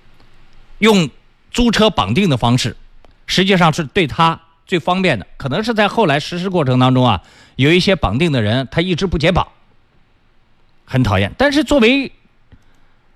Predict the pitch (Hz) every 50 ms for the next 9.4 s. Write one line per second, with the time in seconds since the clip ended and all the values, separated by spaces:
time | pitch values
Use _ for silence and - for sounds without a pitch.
0 | _ _ - - 135 135 131 127 131 123 117 117 113 104 92 - - _ - -
1 | - - 339 370 302 240 160 107 90 - - 165 160 165 160 - - 151 117 98
2 | 76 78 - - - 85 92 135 175 202 190 - _ _ _ _ _ _ _ _
3 | - - 135 143 170 147 131 87 64 - - - - - 110 107 - - 80 78
4 | 82 95 139 123 110 95 92 76 62 - _ _ _ - - 95 71 67 57 50
5 | - _ _ _ _ _ _ _ - 117 117 120 - - 80 65 71 67 - -
6 | _ - - 131 123 165 180 196 190 - 160 113 117 156 170 156 165 170 170 180
7 | 175 175 165 151 165 165 185 170 175 165 - 196 180 196 160 - - 175 220 170
8 | 90 65 58 50 - - - - 117 120 147 131 - 165 165 196 175 117 87 71
9 | - - - 78 69 67 62 58